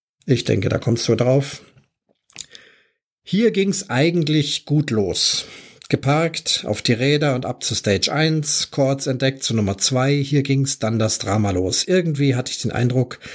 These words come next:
dass das ungenaue Einmessen der Chords einfach durch einen Zusatz-D-Punkt ausgeglichen werden sollte.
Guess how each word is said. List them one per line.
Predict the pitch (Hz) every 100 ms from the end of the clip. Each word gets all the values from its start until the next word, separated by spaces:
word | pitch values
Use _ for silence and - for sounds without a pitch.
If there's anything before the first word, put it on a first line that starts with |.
| - - - - -
dass | 135
das | 139 -
ungenaue | 202 196 175 147 131
Einmessen | 127 147 139 135 143
der | 123
Chords | - 127 123 -
einfach | 139 139 139 139
durch | - 135 123 -
einen | 120 120 110 -
Zusatz-D-Punkt | - 156 135 135 - 127 - 131 117 -
ausgeglichen | 127 135 - - 107 - 104
werden | 98 95
sollte. | 95 90 -